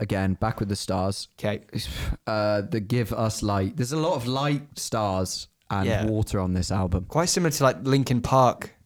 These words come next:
Speaker 2: I thought.
Speaker 1: It's like me when I pull off a pathetic fallacy in a G C S E English essay and go mental.
Speaker 2: <laughs>
Speaker 1: Do you know what I mean?
Speaker 2: Yeah,
Speaker 1: That's
Speaker 2: yeah.
Speaker 1: him all the way through.
Speaker 2: He
Speaker 1: The
Speaker 2: was
Speaker 1: star
Speaker 2: sad
Speaker 1: that
Speaker 2: and it was
Speaker 1: gave, that
Speaker 2: raining.
Speaker 1: gives us light. <laughs>
Speaker 2: Yep.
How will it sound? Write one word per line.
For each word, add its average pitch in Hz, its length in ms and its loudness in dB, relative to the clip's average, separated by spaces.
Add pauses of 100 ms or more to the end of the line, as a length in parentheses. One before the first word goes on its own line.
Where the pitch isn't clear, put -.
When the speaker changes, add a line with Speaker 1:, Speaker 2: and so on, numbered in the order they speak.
(280)
Speaker 2:
I 117 120 0
thought. 110 380 -2
Speaker 1:
It's - 180 -2
like 139 180 0
me 113 480 2
when 98 180 0
I 98 60 0
pull 104 220 2
off 101 160 -2
a 101 40 0
pathetic 104 640 -2
fallacy 104 480 0
in 98 80 2
a 95 80 2
G 98 160 0
C 95 160 -2
S 92 140 -2
E 101 100 2
English 98 320 0
essay 107 300 -2
and 95 80 0
go 95 100 0
mental. 98 540 2
Speaker 2:
<laughs> - 100 -6
Speaker 1:
Do - 60 -2 (340)
you 110 140 -4
know 113 60 -2
what 110 80 0
I 107 40 0
mean? 107 220 0
Speaker 2:
Yeah, 120 160 6
Speaker 1:
That's 120 100 4
Speaker 2:
yeah. 117 200 6
Speaker 1:
him 117 260 2
all 107 160 2
the 107 80 0
way 104 160 0
through. 101 340 0 (380)
Speaker 2:
He 123 60 -6
Speaker 1:
The 120 80 4
Speaker 2:
was 120 100 2
Speaker 1:
star 120 300 8
Speaker 2:
sad 110 40 4
Speaker 1:
that - 60 2
Speaker 2:
and 113 80 2
it 127 80 4
was 123 100 6
Speaker 1:
gave, 117 60 2
that 117 40 6
Speaker 2:
raining. 113 300 4
Speaker 1:
gives 110 260 0
us 113 200 -2
light. 113 400 2
<laughs> 135 160 2
Speaker 2:
Yep. 127 400 6